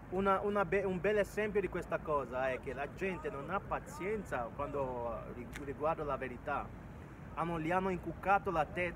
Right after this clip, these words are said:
testa di, di, di, di bugie tutta la vita, e quando si trovano davanti alla verità non hanno la pazienza di capire. Se hanno un attimo di pazienza potranno capire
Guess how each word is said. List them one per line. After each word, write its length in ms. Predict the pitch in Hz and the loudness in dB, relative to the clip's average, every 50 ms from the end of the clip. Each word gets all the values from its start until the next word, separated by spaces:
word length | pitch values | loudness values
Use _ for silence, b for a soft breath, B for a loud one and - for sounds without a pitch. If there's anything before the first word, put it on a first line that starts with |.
| - - | -6 -6
testa 340 | - 175 180 - - - 190 | -4 -4 -4 -4 -2 -2 0
di, 180 | 180 156 151 143 | 0 0 -2 -2
di, 460 | 139 143 143 139 139 135 131 131 131 | -2 -4 -2 -2 -2 -4 -4 -4 -4
di, 280 | 127 139 139 135 135 135 | -4 -4 -4 -4 -6 -6
di 120 | - 143 143 | -6 -6 -6
bugie 640 | 131 113 139 151 151 - - - 151 190 196 190 180 | -6 -4 -4 -2 -2 -4 -4 -4 2 4 4 4 4
tutta 220 | 175 156 165 165 | 0 -2 -2 0
la 140 | 156 143 131 | 0 0 0
vita, 560 | 117 131 127 113 - - 123 120 131 139 151 - - - - - - | -2 -6 -8 -8 -2 0 2 2 2 2 0 -4 -10 -12 -12 -12 -12
e 80 | - | -6
quando 340 | - 185 180 190 190 190 185 180 - - | -2 2 2 4 4 2 2 0 -4 -10
si 160 | - - 170 - | -10 -10 -10 -6
trovano 380 | - 160 185 190 175 165 156 147 | 0 2 2 2 2 0 -2 0
davanti 840 | 139 143 135 139 143 143 131 139 143 135 131 127 127 120 117 110 104 101 - - - - - - - | 0 2 2 2 2 0 -2 -4 -4 -4 -4 -4 -4 -4 -6 -6 -8 -10 -12 -12 -14 -14 -12 -6 -4
alla 200 | - 139 139 135 | 0 0 2 2
verità 480 | 131 139 131 123 123 - 151 139 135 131 | 2 0 -2 -2 -2 0 2 4 4 4
non 280 | 131 131 135 135 143 | 2 -2 -4 -2 0
hanno 260 | 170 202 220 214 202 | 0 2 2 2 0
la 120 | 170 151 143 | 0 0 -2
pazienza 680 | - - 143 120 - - - 160 185 220 220 - - 160 | 0 -2 -4 -4 -4 -6 -6 -4 -2 -2 -2 -2 -2 -2
di 180 | 139 127 127 120 - | -2 -2 -6 -6 -4
capire. 720 | - 123 - - - 190 233 220 165 117 107 104 - - - - - - - - - - - - | -4 -4 -4 -2 -4 -2 0 0 0 0 -4 -8 -10 -12 -12 -12 -14 -14 -14 -14 -14 -12 -12 -12
Se 160 | - - - 160 | -8 -4 0 2
hanno 220 | 170 196 208 208 196 | 2 4 4 4 2
un 140 | 190 185 170 | 2 2 2
attimo 360 | 170 196 196 - 196 190 190 | 2 2 2 2 0 2 2
di 80 | 185 175 | 0 0
pazienza 640 | - - 156 - - - 160 160 147 135 156 156 160 | 0 0 0 0 -2 -4 -4 -4 -2 2 4 4 4
potranno 380 | 156 165 151 - 156 175 175 170 | 2 0 -4 -4 -4 -4 -4 -2
capire 560 | 160 160 143 - 165 196 208 190 165 131 104 | -2 -4 -2 2 4 4 4 4 2 0 -2